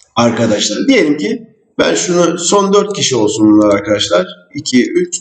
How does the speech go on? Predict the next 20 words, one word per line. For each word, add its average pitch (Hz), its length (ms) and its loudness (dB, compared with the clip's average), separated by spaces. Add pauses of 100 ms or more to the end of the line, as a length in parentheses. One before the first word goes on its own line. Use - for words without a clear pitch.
(140)
dört 165 220 2
kişi 214 460 -2 (880)
gelmedi. 175 580 0
Diğer 156 240 2
hepsi 120 300 -6
geldi. 135 400 -2
Kayıt 180 240 0
kontrolü 139 480 0
tamamladık. 165 680 -2
Bitti - 320 0
işimiz. 120 840 2 (300)
Şimdi, 214 680 0 (260)
e, 127 320 2
bilgiye 196 420 2
bakalım 139 380 0
arkadaşlar. 113 680 0 (260)
Gördüğünüz 233 400 2
gibi 208 200 -4
dört 254 260 2
kişi, 151 440 -6